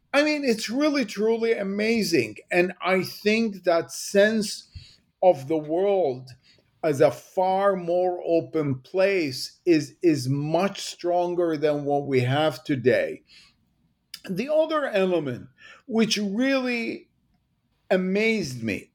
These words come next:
in the hundred years plus of archives, there was never the question, should we deal with A or B, um, because, should n-, we not deal with them because of their race, religion,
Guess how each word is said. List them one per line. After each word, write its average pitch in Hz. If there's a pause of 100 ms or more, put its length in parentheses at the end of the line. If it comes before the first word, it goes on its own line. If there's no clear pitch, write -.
(120)
in 190
the 165 (380)
hundred 240
years 175
plus 151 (480)
of 156
archives, 139 (400)
there 233
was 190
never 254
the 208
question, 190
should 196
we 196
deal 175
with 156 (120)
A 175 (100)
or 139
B, 156 (480)
um, 147 (120)
because, 165
should 151
n-, 147
we 147
not 170
deal 190
with 175
them 170
because 147
of 131
their 139
race, 147
religion, 135